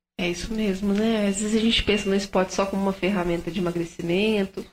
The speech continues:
uma ferramenta de de alívio desse estresse, né, do dia a dia, porque a gente realmente precisa de, de formas de relaxar, né?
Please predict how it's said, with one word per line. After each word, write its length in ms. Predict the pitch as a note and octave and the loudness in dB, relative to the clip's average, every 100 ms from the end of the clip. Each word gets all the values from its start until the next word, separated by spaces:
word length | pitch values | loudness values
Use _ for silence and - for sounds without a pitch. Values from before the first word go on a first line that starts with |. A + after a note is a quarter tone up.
| _ _ _ | _ _ _
uma 60 | E3+ | -4
ferramenta 720 | - F#3+ F3 F#3 F3+ F3+ F3 | 2 2 4 2 2 2 0
de 640 | F3 - - F3+ F3+ F3 - _ _ - - _ _ - | 0 -2 0 2 2 0 -2 _ _ -20 -20 _ _ -4
de 60 | G3 | 0
alívio 360 | G3+ A3 A#3+ | 2 2 2
desse 240 | G3+ A3 G#3 | 2 2 0
estresse, 640 | - - F#3+ G#3 A#3 G#3 | -2 0 2 2 2 2
né, 140 | G3 | 2
do 100 | G3 | 2
dia 200 | F3 F3+ | 0 0
a 20 | F3 | 0
dia, 240 | F#3+ G#3 | 0 -2
porque 180 | - - | -2 -8
a 100 | G#3 | -6
gente 200 | G3+ F#3+ | -4 -2
realmente 420 | A3+ F4+ C#4 C4+ | 0 2 2 0
precisa 420 | - A#3 - C4+ | -4 -6 -2 0
de, 380 | A3 A#3 A3 - _ _ _ - | 2 2 0 -4 _ _ _ -6
de 120 | G3+ | -4
formas 500 | G#3 - A#3 B3+ A3+ | 0 4 4 6 4
de 80 | A3 | 2
relaxar, 680 | G3 G3+ G3 G3 - F3 F3 | 2 2 2 0 0 -2 -2
né? 280 | F#3+ C#4 | -2 -2